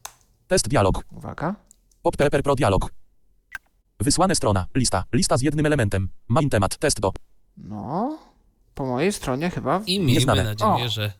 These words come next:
Speaker 1: Dialog
Speaker 3: poszło.
Speaker 1: za-, wysłane strona, lista, zero obiektów, zero obiektów,
Speaker 2: I z
Speaker 1: zero
Speaker 2: wysłanych zniknęło.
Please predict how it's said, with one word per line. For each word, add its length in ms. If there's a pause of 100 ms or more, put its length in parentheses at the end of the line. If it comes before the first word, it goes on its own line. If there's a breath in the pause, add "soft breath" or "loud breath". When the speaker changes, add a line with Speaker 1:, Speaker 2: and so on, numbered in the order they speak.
(220)
Speaker 1:
Dialog 200
Speaker 3:
poszło. 300
Speaker 1:
za-, 40
wysłane 320
strona, 300 (100)
lista, 340
zero 240
obiektów, 460
zero 220
obiektów, 260
Speaker 2:
I 80
z 40
Speaker 1:
zero 140
Speaker 2:
wysłanych 420
zniknęło. 640